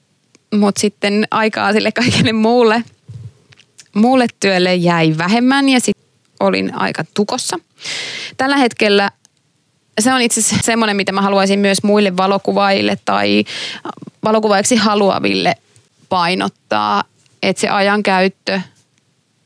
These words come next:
ja sen suunnittelu on yksi tärkeimmistä asioista.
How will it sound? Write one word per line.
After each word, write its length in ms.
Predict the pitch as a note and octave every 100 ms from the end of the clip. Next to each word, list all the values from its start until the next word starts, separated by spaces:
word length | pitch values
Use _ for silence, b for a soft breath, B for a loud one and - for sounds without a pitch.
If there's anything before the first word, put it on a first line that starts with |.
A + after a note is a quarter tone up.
| _ _ -
ja 80 | F3
sen 240 | F#3+ F#3
suunnittelu 800 | F3+ F#3+ F#3+ G#3 - G3+ G3+ G3
on 180 | - G3 -
yksi 340 | - F3+ - - -
tärkeimmistä 800 | F3 E3+ E3+ - - - - -
asioista. 600 | - - - D#2+ - A#2+